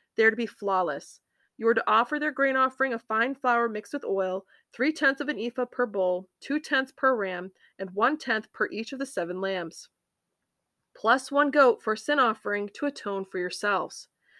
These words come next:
In addition to the morning burnt offering and regular burnt offering, you are to offer these. Just like this, you are to offer each day, for seven days, the food to be offered by fire for each day is a pleasing aroma to Adonai,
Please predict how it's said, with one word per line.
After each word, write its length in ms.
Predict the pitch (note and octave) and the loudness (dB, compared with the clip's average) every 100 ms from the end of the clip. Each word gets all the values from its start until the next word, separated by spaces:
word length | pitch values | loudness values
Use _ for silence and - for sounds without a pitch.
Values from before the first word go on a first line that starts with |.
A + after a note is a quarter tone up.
| - _ | -20 _
In 60 | - | 4
addition 340 | A#3+ C4+ D4+ D4+ | 6 4 0 2
to 100 | C4 | 4
the 100 | A#3+ | 4
morning 460 | A#3 B3+ D4 C#4+ | 4 2 2 -4
burnt 300 | G#3+ A3+ A#3+ | -2 0 0
offering 480 | - G#3+ A3 A3+ G#3+ | 0 -4 -2 -2 0
and 100 | G3+ | -2
regular 300 | G#3 A3+ C4+ | -2 2 2
burnt 200 | A3 G#3 | 2 -2
offering, 440 | F#3 F#3+ F#3 F#3 F#3 _ _ _ _ - | -2 -4 -6 -8 -10 _ _ _ _ -8
you 180 | A3 | 2
are 120 | B3+ B3+ | 4 4
to 100 | - | 0
offer 300 | G3+ F#3 G3 | -2 0 -2
these. 460 | G3+ G3 D#3+ - _ _ _ _ _ _ _ _ _ | -2 -6 -8 -10 _ _ _ _ _ _ _ _ _
Just 260 | - A3 - | 0 0 4
like 200 | C#4 C#4 | 4 4
this, 280 | D#4+ D4+ - | 2 2 0
you 140 | G#3+ | 0
are 60 | G#3+ | 2
to 100 | - | 2
offer 300 | G#3 - - | 0 -2 -6
each 260 | G#3+ A3 - | -6 -10 -2
day, 340 | G#3+ F3+ G3 - | 0 0 -2 -8
for 100 | G3+ | -10
seven 400 | - G#3 A3+ C#4 | 0 2 4 4
days, 340 | A3 F#3 F#3+ - - - _ | 2 2 -4 -12 -20 -20 _
the 80 | G#3+ | -8
food 360 | - B3 C4+ C#4 | -4 0 0 0
to 80 | C4+ | -2
be 120 | C#4 | 2
offered 400 | A#3+ A#3 A#3+ A3 | 2 4 2 2
by 160 | A3 B3+ | 0 2
fire 320 | B3 A#3 A3+ | 6 6 6
for 140 | - | 0
each 260 | - C4 - | -10 -10 -2
day 200 | G#3+ G#3 | 0 2
is 100 | G3 | -2
a 40 | |
pleasing 440 | - - C4+ D4 D4 | -8 -4 -4 -2 0
aroma 320 | B3+ A3+ A3 | 0 0 -2
to 160 | - | -2
Adonai, 560 | G#3+ A3 G#3+ F#3+ F3+ | 0 0 0 0 -2